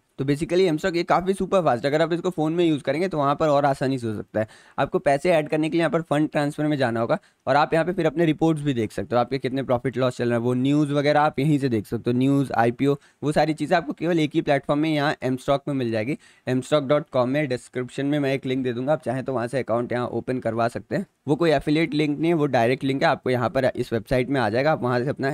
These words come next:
अकाउंट ओपन करवा सकते हैं। तो यही एक ऐसे प्लेटफॉर्म को हमें ज़रूरत होती है जो हमें ये सारी सुविधाएं प्रोवाइड करे। तो अगर आप अपनी साइकोलॉजी को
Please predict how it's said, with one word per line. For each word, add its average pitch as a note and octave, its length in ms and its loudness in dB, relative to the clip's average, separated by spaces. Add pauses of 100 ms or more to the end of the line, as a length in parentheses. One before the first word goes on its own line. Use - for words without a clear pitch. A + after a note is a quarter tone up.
अकाउंट A#2+ 380 0
ओपन A2+ 240 -4
करवा F2 260 -6
सकते - 300 -12
हैं। - 80 -10 (180)
तो E3 60 4
यही F3+ 320 4
एक G3+ 120 2
ऐसे F#3 220 2
प्लेटफॉर्म E3+ 440 2
को F#3 100 0
हमें E3 180 2
ज़रूरत D3+ 460 0
होती C3+ 160 -2
है D#3+ 60 2
जो E3+ 120 2
हमें D#3 200 2
ये D3+ 180 2
सारी D#3+ 200 2
सुविधाएं C3+ 360 -2
प्रोवाइड G#2 320 -4
करे। A#2+ 100 -4
तो D3+ 260 0 (180)
अगर D#3+ 300 2
आप F#3 200 2
अपनी E3+ 340 2
साइकोलॉजी C#3+ 680 2
को E3+ 180 2